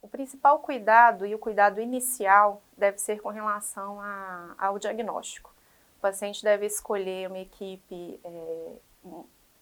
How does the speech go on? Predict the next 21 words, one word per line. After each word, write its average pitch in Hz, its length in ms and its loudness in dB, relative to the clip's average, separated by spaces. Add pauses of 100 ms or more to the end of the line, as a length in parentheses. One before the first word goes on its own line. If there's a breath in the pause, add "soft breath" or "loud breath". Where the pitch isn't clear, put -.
(100)
de 190 160 -14
preferência 196 600 -6
multidisciplinar 202 1040 -4
ou 190 160 -2
interdisciplinar, 196 1040 -8 (380 soft breath)
especializada 190 760 0
em 170 140 -12
dor, 175 320 -4 (500 soft breath)
para 202 200 2
que 208 180 -8
o - 20 -4
diagnóstico 196 600 -4
seja 208 280 -8
o 202 40 -12
mais 208 260 -6
preciso 196 600 -6
possível 208 680 -14 (520 soft breath)
e 190 80 2
as 196 100 4
intervenções 202 1000 -8
também. 220 540 -4